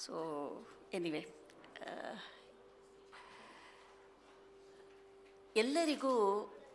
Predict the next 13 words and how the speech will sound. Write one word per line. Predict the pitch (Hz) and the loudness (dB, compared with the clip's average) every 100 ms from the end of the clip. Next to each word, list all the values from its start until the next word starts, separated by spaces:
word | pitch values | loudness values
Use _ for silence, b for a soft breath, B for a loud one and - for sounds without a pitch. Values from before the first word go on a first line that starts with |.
| - | -2
ಗೊತ್ತಿದೆ | 202 202 220 180 170 233 - - - - 196 | 0 2 2 6 6 4 -4 -16 -20 -2 2
ಮೈಸೂರು | 202 202 - 208 185 165 | 4 8 6 6 2 2
ಒಡೆಯರ್ಸ್ | 170 180 196 175 - - - 160 160 151 - | 2 4 4 4 4 2 0 0 0 0 -2
ಅಂದರೆ | 180 165 165 | 2 2 6
ಯಾರು | 156 170 180 165 | 10 10 10 6
ಅಂತ, | 143 139 165 - 160 | 2 0 -2 -2 -2
ಯಾಕಂದರೆ | - 175 170 | -2 -2 -2
ಇಲ್ಲಿ | 160 | 2
ಮಕ್ಕಳಿರೋದ್ರಿಂದ | 165 - - 196 175 170 160 156 151 156 151 - | 2 2 4 6 6 4 4 2 4 4 2 -4
ಹೇಳ್ತಾ | 175 143 - | -8 -6 -2
ಇದ್ದೀನಿ. | 151 - 151 208 - B B B B B B B 202 | -2 0 -4 -4 -8 B B B B B B B 4
ಅವರೆಲ್ಲ | 185 180 190 202 | 6 6 6 6
ನಮ್ಮ | 180 175 | 6 4